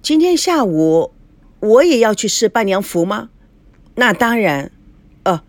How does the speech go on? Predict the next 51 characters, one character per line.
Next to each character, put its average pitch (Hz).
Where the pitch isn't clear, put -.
哦， 262
对 240
了， 175
对 190
了， -
孙 262
娜 226
要 233
你 208
打 -
电 226
话 240
给 160
她。 123
”“怎 156
么 160
了 254
？”“我 214
们 269
有 302
许 -
多 226
婚 277
礼 156
前 220
期 -
工 240
作 233
需 -
要 277
你 156
帮 233
忙。” 160
王 208
曼 277
不 311
解 -
地 127
看 185
看 147
赵 151
熙。 -
赵 277
熙 269
见 262
王 214
曼 254
看 262
着 185
自 165
己 -